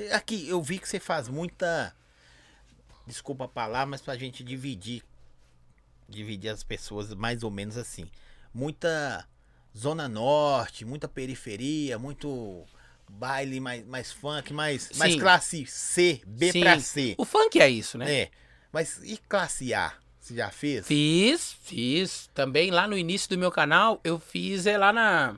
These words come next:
Speaker 2: como é que chama aquela casa lá em cima, Zona Sul também? Uma das casas mais famosas que tem aí,
Speaker 1: A
Speaker 2: é
Speaker 1: World, Chalezinho.
Speaker 2: Chalezinho. Chalezinho. Fiz lá. Foi o show daquela, daquela menina, não sei, não sei se ela tá cantando mais, uma D J, ficou famosona também, cabelo colorido, cabelo meio roxo.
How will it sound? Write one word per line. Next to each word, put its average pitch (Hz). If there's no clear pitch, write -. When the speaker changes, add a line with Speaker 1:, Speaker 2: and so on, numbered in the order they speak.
Speaker 2:
como -
é -
que -
chama 139
aquela 127
casa 113
lá 120
em -
cima, 101
Zona 110
Sul -
também? 90
Uma 95
das 110
casas 123
mais 123
famosas 131
que -
tem 104
aí, 95
Speaker 1:
A 107
Speaker 2:
é 104
Speaker 1:
World, 113
Chalezinho. 107
Speaker 2:
Chalezinho. 139
Chalezinho. 139
Fiz 117
lá. 139
Foi 139
o 135
show 147
daquela, 143
daquela 120
menina, 123
não 120
sei, 131
não 123
sei -
se -
ela 139
tá 127
cantando 113
mais, 107
uma 117
D 113
J, 123
ficou -
famosona 113
também, 107
cabelo 110
colorido, 107
cabelo 110
meio 104
roxo. 113